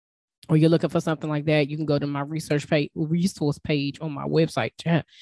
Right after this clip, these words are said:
Listen, this breathing and messing these words up is killing me. Um, <clears throat> so I'm, I'm, I'm gonna get through this so I can make this, this episode very short and sweet.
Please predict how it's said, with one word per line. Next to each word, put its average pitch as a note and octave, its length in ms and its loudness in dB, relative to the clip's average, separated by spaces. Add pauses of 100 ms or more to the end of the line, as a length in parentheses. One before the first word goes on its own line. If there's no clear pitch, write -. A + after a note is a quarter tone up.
(380)
Listen, C3+ 480 2
this G3 160 4
breathing C4 640 6 (120)
and D#3+ 460 2
messing E3 340 0
these C#3+ 160 -2
words A#3+ 340 2
up B2 160 -2
is C3+ 220 -4
killing D4+ 400 -2
me. A#2+ 260 -8
Um, D3 580 2 (1200)
<clears throat> F3+ 460 4 (1400)
so D#3 240 4
I'm, D#3+ 220 2
I'm, D#3 180 2
I'm D3+ 40 -10
gonna E3 200 0
get D3+ 200 0
through C#3+ 80 0
this C3 180 0
so C3+ 80 -2
I B2+ 80 0
can C#3 180 -6
make B2+ 220 -6
this, B2 300 -2
this B2+ 260 -4
episode C3+ 480 0
very C3 180 2
short - 280 0
and B2+ 120 -4
sweet. A#2+ 260 -6